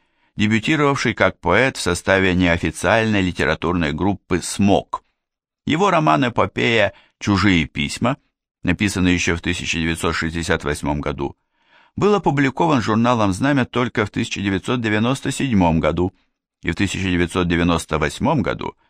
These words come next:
отмечен Букеровской премией. Казалось бы,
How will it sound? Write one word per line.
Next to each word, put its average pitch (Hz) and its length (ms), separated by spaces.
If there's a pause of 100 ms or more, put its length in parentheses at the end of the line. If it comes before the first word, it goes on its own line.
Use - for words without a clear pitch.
(200)
отмечен 120 580
Букеровской 104 580
премией. - 480 (720)
Казалось 87 460
бы, 82 220